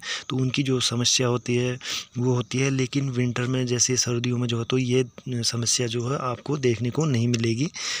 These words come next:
तो इसके, उम, इसको उगाने के लिए जो है तो आप किसी अच्छी सी नर्सरी से जो है तो पालक के बीज, अ, आप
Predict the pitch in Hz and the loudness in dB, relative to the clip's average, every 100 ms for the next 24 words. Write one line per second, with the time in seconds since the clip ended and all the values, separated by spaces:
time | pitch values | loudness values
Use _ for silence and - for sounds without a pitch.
0 | - 131 127 - 143 139 139 139 143 175 | -2 0 0 0 0 0 0 -2 -2 -2
1 | 196 - 139 123 127 135 135 131 123 127 | -2 2 2 2 2 2 2 2 2 2
2 | 123 135 135 139 120 123 123 127 127 - | 2 2 0 0 -2 -2 -2 -2 -4 -2
3 | - 139 - 151 - - 143 143 - 139 | 0 0 -2 -4 0 0 2 0 0 2
4 | 123 113 131 127 131 120 120 120 127 117 | 0 2 2 2 0 0 0 0 -2 0
5 | 120 120 135 117 123 131 131 - - - | 0 0 0 0 0 0 -2 -6 -8 -8
6 | - - 127 127 151 131 127 | -10 -6 -2 -2 0 -2 -2